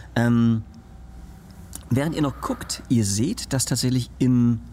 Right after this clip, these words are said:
Gang, der also quasi in den hinteren Bereich führt, eine einzelne Gestalt liegt. Ähm,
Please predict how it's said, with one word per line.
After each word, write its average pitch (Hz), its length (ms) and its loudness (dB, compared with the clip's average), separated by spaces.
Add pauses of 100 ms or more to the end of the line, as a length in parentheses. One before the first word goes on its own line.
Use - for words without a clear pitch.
(340)
Gang, 180 440 0 (600)
der 147 580 0 (1300)
also 104 160 -4
quasi 110 300 -2 (180)
in 117 80 2
den 107 100 4
hinteren 117 360 2
Bereich 104 360 -2
führt, 180 260 -2 (460)
eine 147 320 2
einzelne 135 360 2
Gestalt 110 560 -2
liegt. - 580 -4 (840)
Ähm, 98 500 2